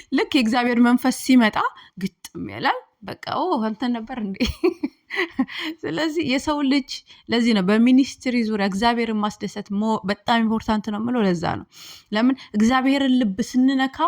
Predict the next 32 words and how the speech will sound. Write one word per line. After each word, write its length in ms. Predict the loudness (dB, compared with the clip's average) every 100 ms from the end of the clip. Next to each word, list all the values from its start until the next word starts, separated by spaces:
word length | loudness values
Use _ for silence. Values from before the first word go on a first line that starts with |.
| -2 -10 -20 _
በዛ 400 | -6 0 2 2 2 0
ሰው 200 | 0 0 0
ውስጥ 260 | -2 -6 -16 -18 -4
አሁን 220 | 0 4
እዛ 120 | 4 2
ግ-፣ 140 | 0
እንደ 140 | 0 2
ዘማሪ 340 | 4 4 4 2
ቆሜ 360 | 0 0 2 0
ስዘምር 460 | -2 -4 0 0 4
ምዕመናኖች 680 | 4 4 2 4 2 0 -4 -4
ካሉ 260 | 0 2 2
በፊት 260 | 0 0
ለፊት 320 | -2 0 -2 -4 _ -20 -20 -20 _
በዛ 320 | -6 0 0 2
በእያንዳንዱ 640 | 4 4 6 4 4 4 6
ምዕመናን 600 | 4 4 4 4 4 4
ልብ 240 | 2 0 -2
ውስጥ 200 | -6 -6 -6
የ-፣ 180 | -4 -2
እ፣ 100 | 0 0 0 -4 -14 -10 2
ሚስ 240 | 6 6 6
የሚያደርገውን 600 | 4 6 4 2 2 2
ፓርት 220 | 2 2
የሚያውቀው 380 | 4 4 2 0
እሱ 100 | 0 2
ስለሆነ 440 | 2 2 4 4 2 -2 -20 -20 -20 -20 -16 -8
እኔን 280 | 2 4 6
የነካኝ 460 | 6 4 0 0 2
ፓርት 240 | 2 0 -2
ስለሆነ 420 | -2 0 2 2 2
እዛ 160 | 2